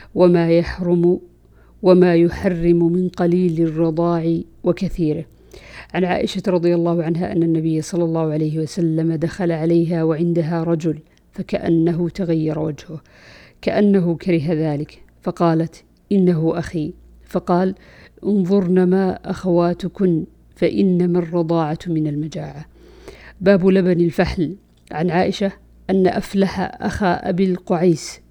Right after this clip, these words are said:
جاء يستأذن عليها وهو عمها من الرضاعة بعد أن نزل الحجاب،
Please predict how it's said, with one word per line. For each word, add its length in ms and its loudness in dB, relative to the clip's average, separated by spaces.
جاء 320 0
يستأذن 520 -4
عليها 520 -2
وهو 380 -2
عمها 560 2
من 180 0
الرضاعة 640 -4
بعد 220 2
أن 240 0
نزل 240 0
الحجاب، 520 -2